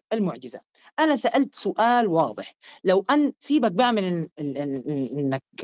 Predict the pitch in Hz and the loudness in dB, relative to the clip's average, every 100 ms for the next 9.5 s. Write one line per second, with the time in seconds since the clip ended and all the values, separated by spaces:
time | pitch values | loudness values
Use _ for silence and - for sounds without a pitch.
0 | 127 113 - 131 214 214 175 151 196 - | -4 -2 -4 -2 -2 0 0 2 2 0
1 | 151 156 139 185 170 139 165 165 165 175 | -2 -4 0 0 2 2 0 0 -4 -2
2 | 180 175 - - 262 254 202 226 185 196 | -2 -2 -4 -2 2 4 2 2 2 0
3 | 185 160 151 165 143 127 - - - - | -2 -6 -4 -4 -4 -8 -12 -20 -20 -20
4 | - - 330 311 262 247 226 240 269 - | -10 -2 2 4 4 2 2 0 -2 -4
5 | 180 - 175 175 185 196 254 - 202 - | -8 -4 -4 -4 -2 0 0 -2 -4 -2
6 | 156 175 185 196 196 - - 339 330 302 | 2 2 2 -4 -8 -12 -2 0 2 2
7 | 302 320 285 220 233 277 320 226 214 214 | 2 4 2 2 4 4 2 2 -2 -2
8 | 226 285 294 - 220 - 277 269 233 226 | -2 0 0 -2 -2 0 2 2 0 0
9 | 277 214 202 254 | 0 0 0 0